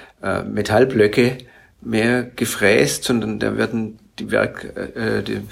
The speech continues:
das Grundgerüst des Produktes wird, äh, drei D gedruckt, aufgebaut. Ähm,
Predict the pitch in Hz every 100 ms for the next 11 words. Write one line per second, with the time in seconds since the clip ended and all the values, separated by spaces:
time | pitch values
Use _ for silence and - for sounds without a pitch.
0 | - 117 - 120 123 127 - - - -
1 | - - - - 117 135 131 - - -
2 | 117 - 117 123 127 131 117 117 107 -
3 | - 113 107 - 107 107 131 139 127 110
4 | 107 - - - 131 131 117 101 87 85
5 | 80 - - - - - _ - 98 101
6 | 101